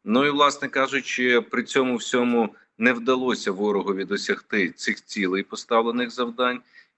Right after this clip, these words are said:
і, е, фактично не вдалося переключити повністю фокус уваги з особливо важливого оперативно-стратегічного напрямку зараз на Донеччині, тому що це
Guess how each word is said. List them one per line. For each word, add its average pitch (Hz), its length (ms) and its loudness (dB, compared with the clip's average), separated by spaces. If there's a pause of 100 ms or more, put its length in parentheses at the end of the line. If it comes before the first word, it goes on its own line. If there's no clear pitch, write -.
(140)
і, 131 340 4 (220)
е, 117 400 2
фактично 123 520 -4
не 120 80 4
вдалося 120 540 2
переключити 120 800 0
повністю 101 720 -2 (760)
фокус - 460 -2
уваги 127 520 0 (360)
з 120 340 0 (160)
особливо 123 640 0
важливого 107 640 0
оперативно-стратегічного 98 1400 -4
напрямку 92 540 -4
зараз 92 340 0
на 98 100 -4
Донеччині, 120 640 -2 (340)
тому 107 200 -4
що 101 180 -4
це 104 440 2